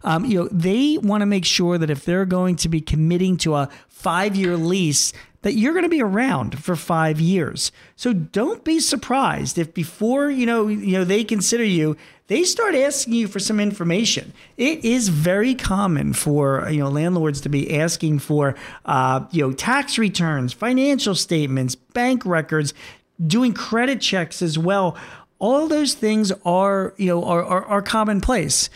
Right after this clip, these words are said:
So don't be affronted. Uh, don't think like, "Oh, I don't wanna share this information."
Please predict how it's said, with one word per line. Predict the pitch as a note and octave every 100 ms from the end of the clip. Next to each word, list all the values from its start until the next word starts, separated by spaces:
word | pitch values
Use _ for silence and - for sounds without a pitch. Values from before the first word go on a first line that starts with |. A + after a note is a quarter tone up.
| - -
So | - A#3+ A#3+ A3+
don't | G#3+ G#3+ C4
be | D4+
affronted. | C#4 - B3+ C4 C4+ B3+
Uh, | F#3+
don't | G3 E3+ F#3 A3+
think | - A3+
like, | A3+ G3+
"Oh, | G#3+ G#3+
I | G#3
don't | G#3
wanna | G#3 F#3+
share | - G3+ G#3+
this | F#3+ G#3+
information." | G3 G3+ G#3 A3 G#3 A3 A3